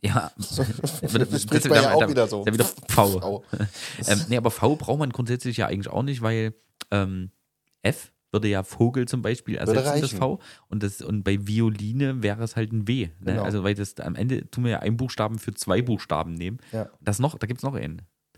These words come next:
Speaker 1: Y, Y?
Speaker 2: Y ist ein bisschen, ja.
Speaker 1: Ist, ist ja so I und, und, und J, glaube ich. Nee, I und, doch.
Speaker 2: Äh, Y und J.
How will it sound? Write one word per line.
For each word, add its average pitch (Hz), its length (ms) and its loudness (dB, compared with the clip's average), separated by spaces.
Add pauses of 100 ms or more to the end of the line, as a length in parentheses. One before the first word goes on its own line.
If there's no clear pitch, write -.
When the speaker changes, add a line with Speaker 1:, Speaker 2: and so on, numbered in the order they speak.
(360)
Speaker 1:
Y, - 280 -6
Y? 170 480 -4 (640)
Speaker 2:
Y 95 360 -8
ist 92 100 -16
ein 95 100 -18
bisschen, 98 400 -10
ja. 90 160 -8 (120)
Speaker 1:
Ist, - 160 -4
ist - 160 -10
ja 113 120 2
so 107 180 0
I 123 360 -6
und, 104 300 -2
und, 101 160 -4
und 98 120 -4
J, 101 260 -2
glaube 160 400 -6
ich. 156 60 -6
Nee, 104 260 -4
I 131 220 -6
und, 123 500 -6
doch. 92 200 -4 (120)
Speaker 2:
Äh, 98 220 -2 (100)
Y 107 340 -2
und 87 140 -10
J. 98 260 -4